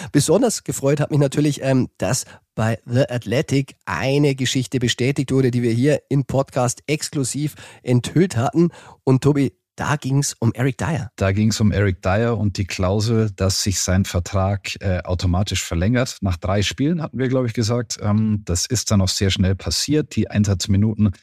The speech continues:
Speaker 2: die waren gesammelt und es hat dann Max Eberl live im Fernsehen bei D A Z N vor dem Spiel gegen Freiburg bestätigt und da haben wir uns dann, glaub ich, schon beide ein bisschen gefreut.
Speaker 1: Ja, weil es,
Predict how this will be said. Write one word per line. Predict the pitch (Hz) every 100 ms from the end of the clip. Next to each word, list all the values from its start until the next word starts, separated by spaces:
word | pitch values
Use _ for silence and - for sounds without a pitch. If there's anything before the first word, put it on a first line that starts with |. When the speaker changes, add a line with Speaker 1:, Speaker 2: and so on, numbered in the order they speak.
| _ _ -
Speaker 2:
die | 95
waren | 95 107
gesammelt | 92 - 92 127 131 - -
und | 113 110 107 - - _ _ -
es | - 107
hat | 104 127
dann | 110 101
Max | 98 101 -
Eberl | - 117 127
live | 110 92 107 -
im | 92 98
Fernsehen | 101 113 110
bei | 101 98
D |
A | 95
Z | 101
N | 113 113
vor | 107
dem | 101
Spiel | - 104
gegen | 95
Freiburg | 87 92 113 117 107 -
bestätigt | 101 - - 107 104 92
und | 98 92 - _ _ _ _ -
da | 90
haben | 107
wir |
uns | 98 -
dann, | 98
glaub | 95 92
ich, |
schon | - 87
beide | 85 87
ein |
bisschen | - 80
gefreut. | - - 58 - _
Speaker 1:
Ja, | 117 95 98
weil | 110 117
es, | 117 -